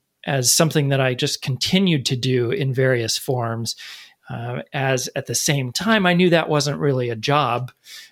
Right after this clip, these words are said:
Um, and I was interested in architecture. So I pursued that as a career and lighting as a hobby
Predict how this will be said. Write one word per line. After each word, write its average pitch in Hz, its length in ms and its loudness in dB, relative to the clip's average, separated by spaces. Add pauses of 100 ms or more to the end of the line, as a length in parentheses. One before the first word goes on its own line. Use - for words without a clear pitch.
(140)
Um, 120 300 -10
and 135 160 -2
I 131 60 0
was 123 120 0
interested 135 340 -2
in 123 80 -6
architecture. 120 680 -6
So 120 240 -6
I 123 140 -6
pursued 131 560 -4
that 165 220 4
as 135 140 0
a 117 60 -6
career 131 760 2
and 123 240 -8
lighting 135 520 0
as 117 120 -4
a 113 60 -6
hobby 120 680 -4